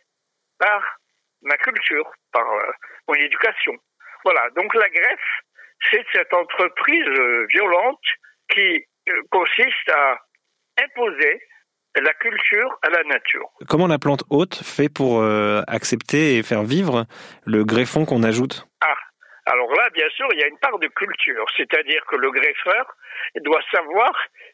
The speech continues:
Speaker 1: s'il y a une affinité quelconque entre les deux, euh, si elles sont bien de la même famille déjà, mais même être de la même famille, ça suffit pas, parce qu'il n'y a pas toujours des affinités évidentes entre deux plantes de même famille. En gros,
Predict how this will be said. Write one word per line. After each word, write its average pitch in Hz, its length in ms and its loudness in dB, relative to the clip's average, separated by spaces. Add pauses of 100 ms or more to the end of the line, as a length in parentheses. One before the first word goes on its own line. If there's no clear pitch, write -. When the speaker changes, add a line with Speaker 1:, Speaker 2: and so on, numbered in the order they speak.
(160)
Speaker 1:
s'il 175 160 0
y 175 80 2
a 226 240 -2
une 170 160 -4
affinité 180 640 -2
quelconque - 640 -2 (420)
entre 151 300 0
les 147 220 0
deux, 233 200 0 (460)
euh, 147 160 2 (160)
si 190 120 0
elles 147 260 -2
sont 175 140 -2
bien 160 320 -2
de 139 60 -2
la 131 120 2
même 135 220 -2
famille 147 440 -2
déjà, 131 320 0 (360)
mais 165 100 0
même 262 240 0
être 240 240 -6
de 165 80 -4
la 165 140 2
même 180 180 -6
famille, 202 380 -2
ça 175 100 0
suffit - 360 -2
pas, 117 200 -2 (340)
parce 147 140 0
qu'il - 80 -2
n'y 165 80 4
a 170 40 -4
pas 208 120 2
toujours 190 400 -2
des 139 220 0
affinités 143 720 -2
évidentes 131 520 -2
entre 123 360 -2
deux 139 160 0
plantes 151 440 0
de 123 140 -4
même 127 240 -2
famille. 120 340 -2 (640)
En 160 60 2
gros, 185 440 2